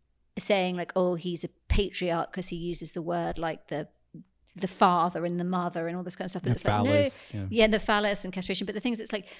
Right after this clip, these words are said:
Speaker 1: no, like, you can, you can, can, you can, like, set up these familial relations in, like, so many different ways. And of course, we're moving into a sort of new world whereby potentially, you know,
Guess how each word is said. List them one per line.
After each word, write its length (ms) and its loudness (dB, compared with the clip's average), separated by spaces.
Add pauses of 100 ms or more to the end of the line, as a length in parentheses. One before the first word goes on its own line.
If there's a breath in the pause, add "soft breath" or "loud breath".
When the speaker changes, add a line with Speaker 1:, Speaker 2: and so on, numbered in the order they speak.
(120 loud breath)
Speaker 1:
no, 280 4
like, 180 0 (520 soft breath)
you 140 -2
can, 420 -2
you 120 -6
can, 240 -2 (180)
can, 260 0 (300)
you 140 -4
can, 260 0
like, 240 -2 (180)
set 320 2
up 240 0
these 460 -2 (600)
familial 720 4
relations 720 -2
in, 100 -6
like, 240 -6 (320 soft breath)
so 160 4
many 120 6
different 240 0
ways. 160 2
And 100 -2
of 60 -14
course, 220 -2
we're 60 -2
moving 280 -2
into 160 -4
a 40 -4
sort 160 -2
of 100 -8
new 220 2
world 320 2
whereby 340 -2
potentially, 580 -4
you 240 -4
know, 460 -4